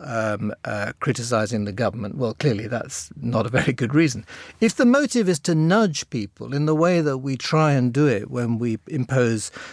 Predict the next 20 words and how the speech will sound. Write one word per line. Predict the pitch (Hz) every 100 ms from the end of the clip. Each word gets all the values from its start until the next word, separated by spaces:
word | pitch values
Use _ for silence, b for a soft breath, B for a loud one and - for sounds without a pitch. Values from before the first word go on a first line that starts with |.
| B
taxes | - 147 131 127 113
on | 110 110
cigarettes | - 123 117 123 117 -
or | 107
alcohol | 127 127 - 107 107 107
or | 117
what | 120 120
have | 131 135
you, | 156
then | 160 214
I | 240
don't | 240 269 180
see | - 202 -
really | - 160 147 254 247 107 110
that, | 131 165 151 - 156 - -
um, | 151 151 151 143 B B B
we | - 151 165
can, | - 175 165 156
um, | 156 156 151 147 175
um, | 151 143 143 143